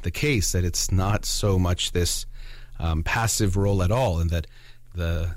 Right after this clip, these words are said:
the egg is much more involved. Even how the egg is chosen is dynamic. Each time, um, an egg is, is released, it's a dynamic process, and then even a sperm is in some ways chosen more than just win some kind of race.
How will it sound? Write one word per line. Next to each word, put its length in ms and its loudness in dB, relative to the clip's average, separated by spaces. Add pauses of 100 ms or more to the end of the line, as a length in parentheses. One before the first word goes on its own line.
(140)
the 200 -2
egg 420 2 (180)
is 200 2
much 300 2
more 180 4
involved. 440 2
Even 180 2
how 220 2
the 100 2
egg 160 2
is 80 2
chosen 420 2
is 120 2
dynamic. 580 0
Each 200 -4
time, 280 2 (460)
um, 240 2
an 100 0
egg 220 0
is, 200 -4 (380)
is 280 0
released, 520 2
it's 160 -2
a 140 2
dynamic 640 2
process, 500 0
and 120 2
then 100 2
even 300 2 (480)
a 240 0
sperm 340 2
is 140 4
in 100 4
some 220 2
ways 200 2 (280)
chosen 480 2
more 180 2
than 160 0
just 200 0
win 340 4
some 160 2
kind 180 2
of 100 0
race. 440 0